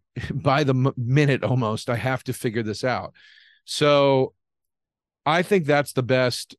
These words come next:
My f-, my, my number five would probably be Texas Chainsaw Massacre, and same thing. It's like, we're, we're stranded. We're in this town. We don't know anybody. We don't know where we are. And the people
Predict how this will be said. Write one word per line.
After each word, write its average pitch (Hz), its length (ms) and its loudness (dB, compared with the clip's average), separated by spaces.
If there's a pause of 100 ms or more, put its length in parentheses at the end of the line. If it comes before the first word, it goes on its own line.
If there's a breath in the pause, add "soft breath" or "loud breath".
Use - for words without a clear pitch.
My 143 160 2
f-, - 300 -4
my, 139 160 2 (120)
my 135 320 -2
number 151 300 2
five 139 320 2
would 123 140 -2
probably 123 400 0
be 107 120 -4
Texas 110 360 -4
Chainsaw 120 420 -4
Massacre, 101 440 -6
and 107 340 -4 (880 soft breath)
same 156 380 0
thing. 147 460 -2
It's - 180 -12
like, 120 340 -2 (880)
we're, 127 200 2 (240)
we're 135 140 0
stranded. 160 840 2
We're 123 200 0
in 127 180 -2
this 110 220 -4
town. 151 580 -2 (100)
We 117 220 -2
don't 110 280 -4
know 131 260 -2
anybody. 165 500 2
We 117 160 -2
don't 113 220 -2
know 113 80 -4
where 107 200 -2
we 98 160 -4
are. 147 500 2
And 113 200 -4
the 104 60 -6
people 143 540 0